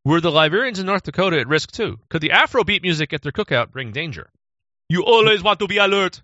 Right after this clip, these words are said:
Behe said, fidgeting about his chair, "just in case." The Great Replacement, a doc-,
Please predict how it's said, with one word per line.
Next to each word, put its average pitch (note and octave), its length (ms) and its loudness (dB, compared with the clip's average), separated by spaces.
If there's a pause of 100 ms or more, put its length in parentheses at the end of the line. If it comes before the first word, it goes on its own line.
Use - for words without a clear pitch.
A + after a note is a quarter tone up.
(100)
Behe A#2+ 260 -4
said, G#2 320 -4
fidgeting A2 300 -2
about G2 180 -2
his G2 80 -6
chair, A#2 180 -2
"just E3 260 -4
in E3+ 120 -4
case." D#3 440 -4 (420)
The A#2 60 -4
Great F3+ 240 2
Replacement, D#3+ 580 -4
a - 80 -18
doc-, C3 300 0